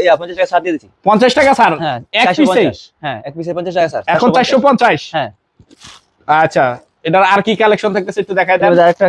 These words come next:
Speaker 1: আরেকটা ডিজাইন আছে দেখেন।
Speaker 2: এই যে, এটা হচ্ছে আরেকটা ডিজাইন।
Speaker 1: হ্যাঁ।
Speaker 2: এই যে দেখেন,
Speaker 1: প্রত্যেকটা
Speaker 2: মাশ-,
Speaker 1: ক্যাটালগ আছে।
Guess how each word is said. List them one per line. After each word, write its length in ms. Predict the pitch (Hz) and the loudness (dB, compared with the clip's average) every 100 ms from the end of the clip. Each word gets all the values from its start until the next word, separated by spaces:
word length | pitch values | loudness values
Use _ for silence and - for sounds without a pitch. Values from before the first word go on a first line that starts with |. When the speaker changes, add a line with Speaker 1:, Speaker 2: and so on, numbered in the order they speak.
| 170 | 2
Speaker 1:
আরেকটা 220 | 165 165 | 0 0
ডিজাইন 200 | 170 165 160 | -2 -2 -4
আছে 120 | 151 | -6
দেখেন। 200 | 139 107 _ _ _ _ _ _ | -14 -16 _ _ _ _ _ _
Speaker 2:
এই 180 | - 165 156 | 0 2 4
যে, 100 | 165 | 4
এটা 120 | 160 160 | 2 0
হচ্ছে 180 | 160 | 2
আরেকটা 300 | 180 175 180 | 2 2 0
ডিজাইন। 340 | 185 170 156 117 110 - | 2 2 0 -2 -8 -16
Speaker 1:
হ্যাঁ। 180 | 123 117 _ - _ _ _ _ - - - - - _ - - - - - - - | -14 -16 _ -20 _ _ _ _ -20 -20 -14 -14 -16 _ -18 -16 -16 -12 -10 -6 0
Speaker 2:
এই 180 | 147 139 | 2 2
যে 80 | 127 | 2
দেখেন, 180 | 123 120 | 0 0
Speaker 1:
প্রত্যেকটা 260 | 120 131 | 2 2
Speaker 2:
মাশ-, 80 | 135 | 2
Speaker 1:
ক্যাটালগ 280 | 202 202 190 | 2 4 2
আছে। 200 | 156 117 | 2 -4